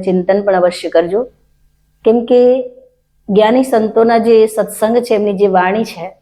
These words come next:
એ ઈશ્વર તરફથી કંઈક, અ, જીવને મળતો આધ્યાત્મનો ખજાનો છે. અગર જો એ ખજાનાને પ્રાપ્ત કરવો છે, એ ખજાનાના અધિકારી આપ લોકોને બનવું છે, તો આપ લોકો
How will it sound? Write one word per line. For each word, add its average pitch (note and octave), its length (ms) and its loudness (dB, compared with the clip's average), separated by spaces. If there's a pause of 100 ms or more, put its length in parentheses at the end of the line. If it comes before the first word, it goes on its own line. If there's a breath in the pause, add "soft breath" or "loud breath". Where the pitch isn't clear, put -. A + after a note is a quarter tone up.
(840)
એ A3 40 2 (120)
ઈશ્વર B3+ 460 2 (220)
તરફથી A#3 480 0
કંઈક, A#3+ 180 0 (280)
અ, G3 80 2 (240)
જીવને A#3 300 0
મળતો G#3+ 320 -2
આધ્યાત્મનો G#3+ 600 -2
ખજાનો G3 500 -4
છે. F3 180 -18 (1200)
અગર A3+ 260 2
જો C#4+ 60 2
એ C#4+ 80 2
ખજાનાને A3+ 640 0
પ્રાપ્ત G#3+ 360 -2 (140)
કરવો G3+ 280 0
છે, G#3+ 220 -6 (640)
એ B3+ 120 4
ખજાનાના B3 640 0
અધિકારી A3 480 0
આપ A3 180 -2
લોકોને G#3 320 -4
બનવું G3+ 360 -2
છે, G3 200 -6 (800)
તો F#3+ 60 0
આપ F#3 160 0
લોકો F#3+ 300 -2